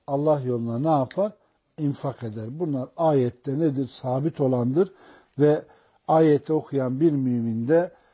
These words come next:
hemen ayetin gereğinin amel eder. Ve geçmişte Allah Azze ve Celle'nin kitabında da buyurduğu gibi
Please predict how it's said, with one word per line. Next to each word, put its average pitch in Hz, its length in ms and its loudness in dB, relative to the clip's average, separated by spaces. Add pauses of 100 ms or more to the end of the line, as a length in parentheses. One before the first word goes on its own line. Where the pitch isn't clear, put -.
(140)
hemen 143 480 -2
ayetin 123 720 -4
gereğinin 139 800 0 (240)
amel 139 320 -2 (600)
eder. - 400 -12 (500)
Ve 202 260 4 (420)
geçmişte 185 800 0 (460)
Allah 165 360 4
Azze 143 340 0
ve 135 160 2
Celle'nin 135 520 -2
kitabında 143 720 -2
da 117 180 -2
buyurduğu 123 500 0
gibi 143 420 2